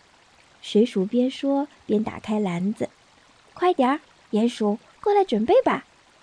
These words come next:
鼹鼠高兴地服从吩咐。经过一早上的大扫除，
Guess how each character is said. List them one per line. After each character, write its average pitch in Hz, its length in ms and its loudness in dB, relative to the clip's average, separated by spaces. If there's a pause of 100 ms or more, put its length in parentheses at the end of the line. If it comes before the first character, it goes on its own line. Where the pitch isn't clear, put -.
(1200)
鼹 208 160 4
鼠 190 280 -2
高 214 260 0
兴 247 260 0
地 208 120 0
服 196 180 -2
从 196 220 -4
吩 214 260 0
咐。 - 240 -6 (680)
经 226 180 4
过 233 220 2
一 302 120 2
早 - 280 -6
上 269 180 -6
的 254 140 -2
大 247 160 -4
扫 190 240 -2
除， 208 340 -4